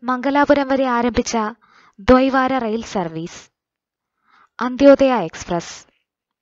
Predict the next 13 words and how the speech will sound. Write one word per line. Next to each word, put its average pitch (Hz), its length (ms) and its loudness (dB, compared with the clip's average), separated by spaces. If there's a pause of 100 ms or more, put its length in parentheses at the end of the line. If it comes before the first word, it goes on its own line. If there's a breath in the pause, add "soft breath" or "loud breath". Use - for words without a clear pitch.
(1400 soft breath)
ആർ 277 200 2
ബി 269 120 0
ഐ 311 240 2 (160)
പുതുതായി 294 400 2
പ്രഖ്യാപിച്ച 269 640 0 (640 soft breath)
റിസർവ് 277 340 2
ബാങ്ക് 277 340 2
പണനയ 262 400 -2
പ്രകാരം 233 540 -4 (640 soft breath)
റിപ്പോ 294 280 4
നിരക്ക് 208 360 -4
എത്രയാണ്? 170 760 -8 (960 soft breath)
ആറ് 277 280 2